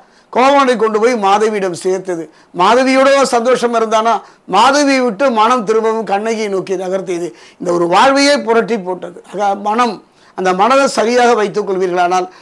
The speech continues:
நாலாம் வீட்டில் அர்த்தாசிரம சனியாக இருக்கின்ற சனி பகவானுடைய பாதிப்பு மட்டுமல்ல, புரிஞ்சுக்கிட்டீங்க, தெரியுது, இப்படிலாம் நடந்துக்கிட்டாலும் தெரியுது, புரிந்து கொண்டாலும் அதை சரியான முறையில் கையாள முடியாமல் செய்வதற்கான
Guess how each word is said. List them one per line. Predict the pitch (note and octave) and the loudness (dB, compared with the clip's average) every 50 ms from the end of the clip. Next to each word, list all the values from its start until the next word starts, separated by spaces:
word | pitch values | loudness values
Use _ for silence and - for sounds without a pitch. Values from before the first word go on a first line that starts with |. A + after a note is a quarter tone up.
| - _ _ | -20 _ _
நாலாம் | - F3 G#3 A#3 C4+ C#4 C#4 C4+ | 0 2 4 4 4 4 2 2
வீட்டில் | B3+ B3 F#3+ F#3+ G#3+ | 0 -2 -2 -2 0
அர்த்தாசிரம | A#3 A#3+ A3 G3+ G3 G3 B3 C4 B3 - A#3 A#3+ A3+ A3+ - | 2 2 4 2 2 2 0 0 0 0 -2 -2 -4 -2 -2
சனியாக | A3 G#3 G#3 G#3 G3+ G3 F#3+ F3 | -4 -4 -2 0 0 0 0 0
இருக்கின்ற | F3+ F3+ E3+ D#3+ F#3+ F3+ F3 F#3+ G3+ G3 F#3 - - - - _ | -2 -4 -4 -4 -6 -6 -6 -2 -4 -4 -4 -4 -10 -20 -20 _
சனி | _ - F#3 F#3+ A3+ | _ -6 -4 -2 0
பகவானுடைய | B3 B3 C4+ A#3+ B3 A#3+ A#3 G#3+ G#3 G3 F3 | 0 2 2 4 4 2 4 2 0 0 0
பாதிப்பு | F3 F3 F3+ G3+ A3 A#3 G3 F#3 G3+ | 0 0 0 0 0 -4 -6 -8 -6
மட்டுமல்ல, | F#3+ F#3 F3+ F#3+ G3 F#3+ F3+ F3 E3 - - - - _ _ _ | -6 -6 -6 -4 -4 -2 -2 -2 -2 -4 -8 -16 -20 _ _ _
புரிஞ்சுக்கிட்டீங்க, | G3 B3 C#4+ C4+ C4+ D4 C#4 A3+ A#3 A#3+ G#3+ F#3+ F3 D#3+ C#3 - - _ - - - | 0 0 2 2 2 0 0 0 0 0 0 0 -2 -2 -4 -10 -18 _ -20 -6 -2
தெரியுது, | G#3+ B3 C#4+ C#4+ C#4 A#3 A3 F#3+ E3+ - - _ _ | 0 2 2 2 2 2 0 0 -2 -4 -10 _ _
இப்படிலாம் | _ - F3 F#3 G3+ A3+ B3+ B3 | _ -4 -2 0 2 2 2 2
நடந்துக்கிட்டாலும் | A3+ A#3 A#3+ B3 A#3+ G#3+ A#3+ A#3+ B3+ A#3+ G#3+ A3 | 0 2 0 0 0 0 0 0 0 0 0 -2
தெரியுது, | G#3+ A3 A#3+ A#3 G3+ G3 - - - - - _ | 0 0 0 0 0 -2 -4 -6 -14 -20 -20 _
புரிந்து | _ F#3+ A3 B3+ C4+ A#3 C4+ C4 | _ -2 0 0 2 2 2 2
கொண்டாலும் | B3 B3+ B3+ B3 B3 B3+ C#4 D4 D4 C#4+ | 2 2 2 4 4 4 4 4 4 2
அதை | C#4 B3 A3+ A3+ | 4 2 2 0
சரியான | F3+ - G3+ G3+ A#3 A#3+ B3 B3 B3 | 0 -2 -4 -2 0 0 0 0 0
முறையில் | A3+ A3 G#3+ G#3 - G#3 | -2 -2 -4 -2 -2 -4
கையாள | G3 G#3+ A#3 A#3+ A#3+ A#3 A3 | -2 0 2 2 2 2 0
முடியாமல் | G3+ G3+ G3+ G3 F#3 D3+ F#3 | 0 -4 -6 -6 -6 -6 -6
செய்வதற்கான | G3 G#3+ G#3 G3+ - A3 G#3 G#3 G#3 G3 F3+ | -6 -4 -4 -6 -4 -4 -6 -6 -6 -8 -10